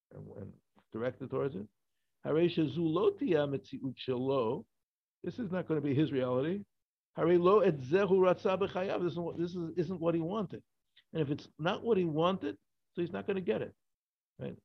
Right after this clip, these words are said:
Right? "L'kach ba'olam shlemot ha-, ha-, ha-, ha-, ha-mashiach, hu yiyeh below ishur," below, he uses the word, "below ashrat knisa," without the visa.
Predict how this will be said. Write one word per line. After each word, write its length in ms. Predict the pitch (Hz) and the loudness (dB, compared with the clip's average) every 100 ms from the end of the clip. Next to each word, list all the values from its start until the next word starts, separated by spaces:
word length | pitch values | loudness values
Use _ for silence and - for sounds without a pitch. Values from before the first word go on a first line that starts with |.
| _ _ _ - - - | _ _ _ -16 -14 -6
Right? 220 | 131 131 | -6 -2
"L'kach 420 | 143 143 196 208 | -2 0 -2 -2
ba'olam 400 | 156 147 175 208 | 2 2 2 -2
shlemot 360 | 170 151 185 202 | -4 -2 -2 0
ha-, 320 | 165 147 139 | -2 -2 -2
ha-, 140 | 123 - | -4 -4
ha-, 420 | 117 117 - - | -8 -8 -14 -12
ha-, 320 | 117 110 101 | -10 -10 -10
ha-mashiach, 540 | 113 110 110 - 156 202 - _ _ _ _ _ - | -8 -8 -8 -6 -6 -6 -12 _ _ _ _ _ -2
hu 180 | 190 | 0
yiyeh 580 | 180 156 139 123 143 151 - | 2 4 6 6 4 0 -4
below 240 | 123 127 | 0 2
ishur," 400 | 151 - 254 113 - | 2 -2 -4 -6 -6
below, 280 | 127 123 117 | -2 -2 -2
he 80 | 110 | -6
uses 440 | 110 107 107 107 | -6 -6 -6 -6
the 60 | 120 | -6
word, 220 | 165 175 - | -4 -6 -4
"below 280 | 117 131 147 | 0 2 2
ashrat 420 | 139 - - 131 - - | 0 -6 -6 -6 -8 -10
knisa," 340 | 156 160 - | -8 -6 -8
without 280 | - 120 127 | -8 -6 -4
the 80 | 165 | -2
visa. 380 | 226 277 151 | -2 -4 -8